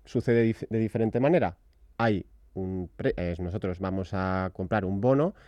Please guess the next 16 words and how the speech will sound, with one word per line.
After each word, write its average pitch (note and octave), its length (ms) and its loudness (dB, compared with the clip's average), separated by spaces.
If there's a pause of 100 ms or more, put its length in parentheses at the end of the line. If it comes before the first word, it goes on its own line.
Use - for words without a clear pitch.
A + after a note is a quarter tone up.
(280)
y D#3 360 2
el A#2 220 0
Estado C3 360 2
nos G#2+ 200 0
va A#2 220 2 (100)
a F#2+ 400 0
devolver A2 520 0 (420)
unos A#2+ 320 2
intereses D#3+ 480 4
llamados G#2 320 2
cupones, C#3+ 600 0
eh, F#2+ 300 0
digamos, F2+ 460 -2
anual G2 340 2
o F2 40 0
semestralmente, D3 800 0